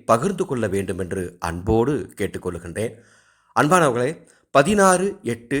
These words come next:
இரண்டாயிரத்தி இருபத்தி நாலு வரலட்சுமி பூஜை செய்ய அற்புதமான நாள். இந்த ஆண்டு வரலட்சுமி பூஜைக்காக சர்வ மங்கள சங்குகள் வைத்து பூஜை செய்ய சொல்லி சொல்லியிருக்கோம்.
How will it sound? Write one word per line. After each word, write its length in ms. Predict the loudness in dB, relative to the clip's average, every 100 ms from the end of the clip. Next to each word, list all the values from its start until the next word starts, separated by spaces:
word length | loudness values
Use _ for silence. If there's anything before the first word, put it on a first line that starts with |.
| -4
இரண்டாயிரத்தி 560 | -6 -2 0 0 -4 -10
இருபத்தி 420 | -8 -10 -10 -8
நாலு 300 | -6 -6 -8 -16 _ _ _ -6
வரலட்சுமி 720 | 6 6 8 4 0 -6 -6 -6
பூஜை 320 | -4 -2 -2 -4
செய்ய 400 | -6 -4 -4 -4 -4
அற்புதமான 720 | -4 -4 -4 -4 -4 -2 -4
நாள். 260 | -4 -6 -8 _ _ _ _
இந்த 200 | 0 6
ஆண்டு 240 | 6 6 4
வரலட்சுமி 460 | 2 2 -2 -6 -8
பூஜைக்காக 600 | -8 -6 -6 -2 -2 2 0 0 -6 -20 _
சர்வ 460 | 2 4 4 0 -2
மங்கள 420 | -2 -4 -2 -2 -2 -6
சங்குகள் 600 | -2 -2 -2 -2 -2 -2
வைத்து 320 | -4 -4 -4 -4
பூஜை 300 | -2 -2 -2
செய்ய 200 | -4 -6
சொல்லி 220 | -4 -6
சொல்லியிருக்கோம். 560 | -6 -6 -6 -2 0 0